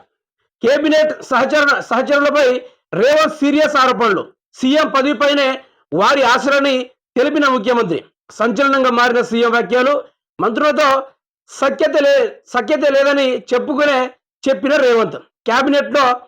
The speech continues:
తన మాట విలువ లేదని గుస్సా. ఏం గుస్సా ఉంటుంది? ఈడ ముచ్చ-, ఈడ ఒక భలే ముచ్చాడు అన్నాడు. ఏమని? రాష్ట్ర వ్యవహారాలపై ఆరా తీసిన అగ్రనేత అట. అంటే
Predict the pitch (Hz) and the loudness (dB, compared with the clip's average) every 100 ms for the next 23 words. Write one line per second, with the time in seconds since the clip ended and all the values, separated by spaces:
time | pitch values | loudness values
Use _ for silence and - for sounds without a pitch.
0 | _ _ _ _ _ _ 269 277 247 285 | _ _ _ _ _ _ 0 2 2 2
1 | 302 277 247 226 285 285 277 277 269 262 | 4 2 0 0 0 2 2 2 0 -2
2 | 175 220 - 269 - 180 175 196 214 233 | -4 -4 -2 -4 -4 -10 -4 0 2 2
3 | 233 226 262 247 233 220 214 208 226 254 | -2 -2 -2 0 -2 0 -2 -2 -4 -2
4 | 226 220 214 226 208 180 220 247 247 247 | -2 0 0 0 -2 0 0 0 -2 -2
5 | 202 185 214 226 214 208 214 _ _ _ | -2 0 0 2 0 0 -4 _ _ _
6 | _ _ _ _ _ _ _ _ _ _ | _ _ _ _ _ _ _ _ _ _
7 | _ - 196 269 - 302 277 285 277 285 | _ -2 2 2 0 0 2 2 2 2
8 | 294 277 294 294 196 220 285 285 277 214 | 2 2 0 0 2 2 2 0 -2 -2
9 | 294 294 - 220 285 294 285 262 226 175 | -2 0 0 -2 0 0 0 0 0 -2
10 | 139 - 196 285 311 - | -8 -6 -2 0 0 -4